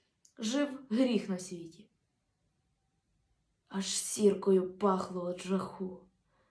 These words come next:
Хотілося віддати себе на катування, на роздирання звірів, цілими ночами голими колінами стояти на комінні,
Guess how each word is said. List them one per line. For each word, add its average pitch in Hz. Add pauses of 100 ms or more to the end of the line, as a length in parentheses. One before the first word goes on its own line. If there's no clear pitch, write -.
(400)
Хотілося 226
віддати 214
себе 220
на 220
катування, 208 (720)
на 254
роздирання 247
звірів, 190 (840)
цілими 285
ночами 262 (440)
голими 262
колінами 277
стояти 285 (460)
на 285
комінні, 311